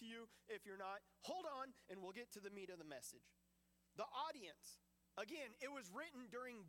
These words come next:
David's time, so it's written to the Israelites tur-, during the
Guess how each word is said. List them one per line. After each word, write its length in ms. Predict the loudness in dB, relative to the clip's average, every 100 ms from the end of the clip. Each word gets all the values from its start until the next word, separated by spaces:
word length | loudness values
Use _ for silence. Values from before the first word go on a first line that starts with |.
| 0
David's 480 | 2 2 -2 -4 -6 -4
time, 400 | 0 2 0 -2
so 160 | 0 0
it's 160 | 0
written 320 | -2 -4 -4 -4
to 80 | -2
the 160 | 0 -2 0 0
Israelites 640 | 0 0 2 4 2 0 -8 -16 -20 -16 -6
tur-, 300 | 0 0 0 0
during 400 | 2 2 0 -4 -10 -2
the 160 | 0